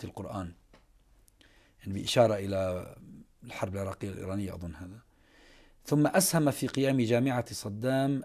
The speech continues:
للعلوم الإسلامية التي تفضل الرس-، السيد الرئيس صدام حسين حفظه الله فأمر بإقامتها ومعاونتها ومؤازرتها ماديا ومعنويا استجابة لطلب تقدم به علماء الأمة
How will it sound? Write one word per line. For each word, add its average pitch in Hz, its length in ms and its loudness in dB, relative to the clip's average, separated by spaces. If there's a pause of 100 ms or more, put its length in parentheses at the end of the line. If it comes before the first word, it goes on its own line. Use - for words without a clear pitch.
للعلوم 107 400 0
الإسلامية 123 760 -2 (500)
التي 117 260 0
تفضل 123 440 0
الرس-، 110 360 -2
السيد 101 760 -4
الرئيس 110 380 -4
صدام 110 280 -6
حسين 107 240 -8
حفظه 104 260 -6
الله 123 260 0
فأمر 123 400 -2
بإقامتها 123 720 -2 (440)
ومعاونتها 110 800 0
ومؤازرتها 110 920 -2
ماديا 107 680 -4 (560)
ومعنويا 98 1000 -4 (300)
استجابة 107 540 -4
لطلب 101 540 -4
تقدم 104 420 -6
به 101 260 -2
علماء 95 340 -6
الأمة 98 320 -6